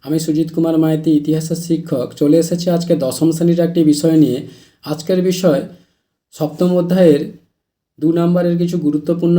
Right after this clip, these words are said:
প্রশ্ন উত্তর, পার্ট টু। ভিডিওটি ভালো লাগলে লাইক, কমেন্ট, শেয়ার ও সাবস্ক্রাইব করে রাখবেন। আর পাশের নোটিফিকেশন বোতামটি সক্রিয় করে পাশে থাকবেন,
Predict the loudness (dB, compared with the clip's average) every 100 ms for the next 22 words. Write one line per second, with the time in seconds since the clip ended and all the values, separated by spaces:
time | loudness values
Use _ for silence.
0 | 2 -2 -2 2 2 2 0 0 0 -4
1 | -14 -20 -10 -8 -8 -4 -2 -2 -6 -8
2 | -2 0 0 -2 -2 -2 -2 -2 -2 -2
3 | -2 -2 0 2 2 0 -2 -2 -2 -4
4 | -8 -10 -10 -10 -6 -6 -4 -6 -4 -4
5 | -2 -4 -6 -8 -16 _ -14 -10 -6 -4
6 | -4 -4 -6 -8 -8 -8 -6 -4 -4 -4
7 | -6 -6 -10 -2 0 0 -2 -4 -8 -8
8 | -4 -4 -4